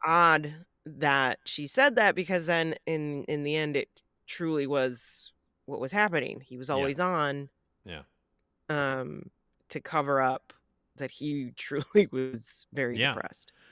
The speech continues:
Speaker 2: Yeah, yeah. I was never, you know, not to speak ill of the dead, and it's tragic, and what happened to him is horrible, you know, and what, and, and, you know, what he went through and,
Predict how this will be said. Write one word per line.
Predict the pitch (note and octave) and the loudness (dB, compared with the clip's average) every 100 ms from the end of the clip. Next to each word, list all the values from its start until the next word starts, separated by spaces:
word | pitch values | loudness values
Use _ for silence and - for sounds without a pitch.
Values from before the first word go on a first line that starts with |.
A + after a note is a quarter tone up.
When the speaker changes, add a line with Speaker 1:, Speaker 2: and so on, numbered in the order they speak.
| - - - - _ _ | -20 -20 -20 -20 _ _
Speaker 2:
Yeah, | D3+ E3+ F#3 - | 6 8 8 4
yeah. | C3 D3+ A#2 | 2 4 4
I | D#3 A#3 | 4 4
was | B3 - | 2 0
never, | F#3 F#3+ F3+ F#3+ F3 D#3+ | 2 4 4 2 2 2
you | E3+ | 2
know, | |
not | D3+ F#3 | 4 2
to | C#3 | 0
speak | - B2 A#2 | -2 -2 -2
ill | G2 | -4
of | F2 | -6
the | F#2+ | -4
dead, | G#2+ G2 F2 | -2 0 -2
and | F2 | -8
it's | F2 | -10
tragic, | - A#2 F2+ F2+ F#2 | -6 -2 -2 -2 -6
and | F#2 | -10
what | F2+ | -8
happened | F2 E2+ F2 | -6 -6 -8
to | - | -12
him | D#2+ | -14
is | E2 | -14
horrible, | - G3 F3+ D#2 C#2 A1+ | -10 -4 -4 -4 -8 -16
you | - G2 | -12 -6
know, | F#2 G2+ | -4 -4
and | F#2+ | -6
what, | F#2 - | -8 -10
and, | G2 F2+ - | -12 -12 -12
and, | F#2 F#2 | -12 -10
you | |
know, | F2+ | -10
what | F2 F#2+ | -8 -8
he | |
went | F#2 E2 - | -8 -10 -12
through | - F2 | -12 -12
and, | D#2+ D#2 | -12 -14